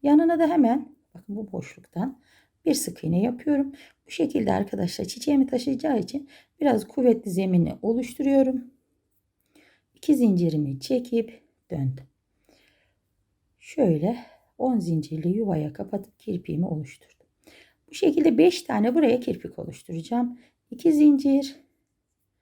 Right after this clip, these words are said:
Bu iki. İki zincir. Üç. İki zincir.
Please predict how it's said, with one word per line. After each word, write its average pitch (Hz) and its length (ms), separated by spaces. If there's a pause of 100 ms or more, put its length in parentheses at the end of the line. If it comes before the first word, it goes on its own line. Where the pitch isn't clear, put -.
(460)
Bu - 100
iki. 180 580 (1160)
İki - 220
zincir. 156 640 (400)
Üç. - 460 (1800)
İki - 260
zincir. 151 580